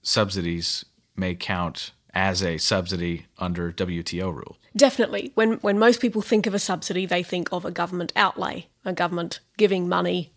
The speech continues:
Speaker 2: to a certain industry or a certain firm or consumers. But under W T O rules, subsidy,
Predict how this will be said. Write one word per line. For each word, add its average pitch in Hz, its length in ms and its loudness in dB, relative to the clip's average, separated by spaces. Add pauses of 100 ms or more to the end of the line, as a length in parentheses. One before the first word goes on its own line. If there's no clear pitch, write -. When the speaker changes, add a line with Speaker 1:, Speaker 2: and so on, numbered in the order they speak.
Speaker 2:
to 175 460 -2
a 180 80 -8
certain 175 340 -4
industry 175 440 -4
or 175 140 -4
a 175 60 -8
certain - 360 -6
firm 190 460 -6 (840)
or 185 140 -2
consumers. - 720 0 (500)
But - 300 6 (100)
under 190 220 0
W 196 300 2
T 214 180 2
O 254 180 8
rules, 175 640 0
subsidy, 185 920 0